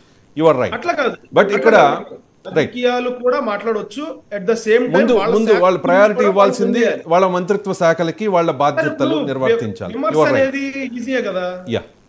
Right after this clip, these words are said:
Speaker 2: ఇప్పుడు మా పార్టీ, ఒక్క నిమిషం, ఒక్క
Speaker 1: Hmm.
Speaker 2: నిమిషం.
Speaker 1: చెప్పండి.
Speaker 2: మా పార్టీ విధి విధానాలు ఏంటో, మా
Speaker 1: Hmm.
Speaker 2: పార్టీ కార్యకర్తలు ఎట్లా నడుచుకోవాలో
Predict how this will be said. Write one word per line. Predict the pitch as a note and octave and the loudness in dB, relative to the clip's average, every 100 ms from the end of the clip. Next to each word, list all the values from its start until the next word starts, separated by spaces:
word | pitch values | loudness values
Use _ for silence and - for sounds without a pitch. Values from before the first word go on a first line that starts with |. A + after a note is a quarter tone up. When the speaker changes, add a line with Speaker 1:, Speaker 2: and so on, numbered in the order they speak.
| _ | _
Speaker 2:
ఇప్పుడు | D#3+ A3+ | -10 -6
మా | A#3 F3+ A3+ | -2 0 0
పార్టీ, | A#3 A#3+ A#3+ C#4 C4 | 2 0 2 0 0
ఒక్క | C4+ | 2
నిమిషం, | C#4 B3 - | 2 2 0
ఒక్క | - F#3 | -8 -4
Speaker 1:
Hmm. | A#3 | -4
Speaker 2:
నిమిషం. | F#3 - | -4 -8
Speaker 1:
చెప్పండి. | - - C#3 | -18 -6 -4
Speaker 2:
మా | |
పార్టీ | G3 D#3 E3 - A#3+ - | -4 -2 -4 -4 -6 -6
విధి | E3 F#3 | -4 -2
విధానాలు | G#3 G3+ G3+ F#3 | 0 0 0 -2
ఏంటో, | E3+ E3 F#3+ G#3+ | -2 -4 -6 -4
మా | F3+ | -4
Speaker 1:
Hmm. | - | -2
Speaker 2:
పార్టీ | E3+ E3+ G#3+ | -4 -4 -10
కార్యకర్తలు | D#3+ F3+ G3+ G#3 G3 | -4 -2 -2 -4 -2
ఎట్లా | F3+ F#3+ | -4 -2
నడుచుకోవాలో | F#3 E3 - E3+ D3 D#3+ A#3+ | -4 -4 -6 -6 -4 -4 -6